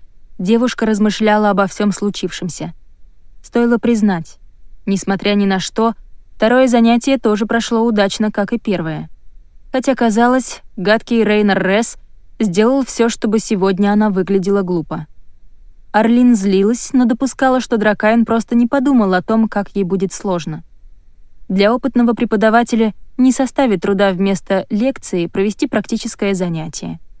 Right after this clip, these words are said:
Или наоборот. Опытный преподаватель всегда знает, как увлечь слушателей и чем их заинтересовать. Вот только она не была таким преподавателем. Как бы она ни оправдывала для себя Рейнера, все равно продолжала злиться.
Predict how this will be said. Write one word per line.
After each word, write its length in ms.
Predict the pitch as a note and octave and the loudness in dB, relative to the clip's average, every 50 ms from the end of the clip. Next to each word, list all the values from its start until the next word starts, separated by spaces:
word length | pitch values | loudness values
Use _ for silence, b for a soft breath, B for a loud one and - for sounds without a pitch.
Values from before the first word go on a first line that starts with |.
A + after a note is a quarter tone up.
| - - | -10 -4
Или 180 | - D4+ C#4+ C4 | 0 2 2 4
наоборот. 640 | G#3 F#3+ E3+ E3+ E3+ E3+ E3 D#3+ D#3+ D#3 - - - - - - - - - - - - - - - - | 2 2 2 0 -2 -2 -4 -4 -6 -8 -8 -12 -16 -20 -20 -20 -20 -20 -20 -20 -20 -20 -20 -20 -6 -2
Опытный 420 | - F#3+ F#3 - G#3+ - G#3 G3+ | 0 0 0 0 0 0 0 0
преподаватель 720 | - G3+ - - F#3 F#3 F#3+ F3 F#3 F#3 F3+ - G#3+ G3 F#3 - | 0 -2 -4 -2 -2 0 0 0 0 0 0 0 -4 -4 -6 -6
всегда 380 | - - G#3 F#3 F3+ G3+ G#3 | -4 -4 -2 0 2 2 2
знает, 400 | G3+ F#3+ G3+ G3 G3 G#3 A3 - | 2 2 2 2 2 2 0 -2
как 220 | - G#3+ G#3 - G#3+ | -2 -2 -2 0 0
увлечь 280 | G3 G#3 G3+ G3 - | 0 2 0 0 0
слушателей 720 | - - G3+ G3+ F#3 - F#3+ - - F3+ F3+ F3 E3+ - - - - | -4 -4 -2 -4 -2 -4 -6 -6 -4 -4 -4 -4 -4 -6 -10 -8 -6
и 100 | G#3+ F#3 | -6 -4
чем 260 | - - G#3 G3+ G#3 | -2 0 0 2 2
их 80 | G3+ F#3+ | 2 0
заинтересовать. 840 | E3 G3 F#3+ F#3+ F3 F#3+ F#3 F#3 - - F#3+ F3+ F3+ E3+ E3 - - - - - - - - - - - - - - - - - - - | 0 0 0 0 0 0 -2 -2 -2 -2 -4 -4 -4 -6 -8 -10 -16 -20 -20 -20 -18 -18 -18 -18 -18 -20 -20 -20 -20 -20 -20 -18 -8 -4
Вот 220 | G3 G3 G3 F3+ - | -2 0 0 0 0
только 380 | - G#3 G#3 G#3 - - G#3+ G#3+ | 0 0 0 0 0 0 2 2
она 200 | A3 G#3+ A3 G#3+ | 4 4 4 4
не 140 | A3 A3 A3 | 4 4 2
была 320 | G3 A#3+ A#3+ B3 C3+ F#3 | 2 2 2 2 2 0
таким 380 | - - E3+ - - F#3+ F3 D#3+ | -2 -4 -8 -6 -6 -6 -4 -4
преподавателем. 840 | - F#3 - - F3+ G3 G#3 G#3 F#3+ E3+ - - D#3 D#3 D#3 D#3+ - - - - - - - - - - - - - _ - - | -6 -6 -6 -2 -2 0 0 0 -2 -4 -4 -6 -8 -8 -8 -12 -14 -18 -20 -20 -20 -20 -20 -20 -20 -20 -20 -20 -20 _ -10 -4
Как 200 | - A#3 A#3+ A3 | 0 0 0 2
бы 120 | G#3+ A#3 A#3+ | 2 4 4
она 260 | A#3 A3+ A3 A3 A3 | 4 4 4 4 4
ни 140 | G#3+ G#3+ G#3 | 4 4 4
оправдывала 680 | G3+ F#3+ - G#3 G#3 G#3 F#3+ F3+ G3 F3+ F#3 F#3 F#3 | 2 2 2 2 2 2 2 2 0 0 2 0 0
для 180 | E3+ D#3+ F#3 F3+ | 0 0 0 0
себя 340 | - - F3+ E3 F#3 F3+ F3 | 0 -2 -2 0 0 0 0
Рейнера, 500 | F3+ G3 G#3+ A#3 A3+ G#3 F3+ E3+ D#3+ - - - - - - - - - - - - - - | 2 2 2 2 2 2 2 0 -2 -6 -10 -20 -20 -20 -20 -20 -20 -20 -20 -20 -20 -16 -12
все 180 | - - A3+ G#3+ | -6 -2 0 2
равно 400 | G#3+ G#3+ G3+ G#3+ G#3+ A3 A#3 A#3 | 2 2 4 4 4 4 4 4
продолжала 640 | - A#3 A3 G#3+ A3 G#3+ G3+ F3 G3+ G3 G3 G3 F#3+ | 2 2 2 4 4 2 2 2 2 2 2 2 0
злиться. 560 | F3 F#3 F3+ E3+ E3+ - - - G3 E3+ | 0 0 -2 -2 -4 -6 -8 -10 -10 -12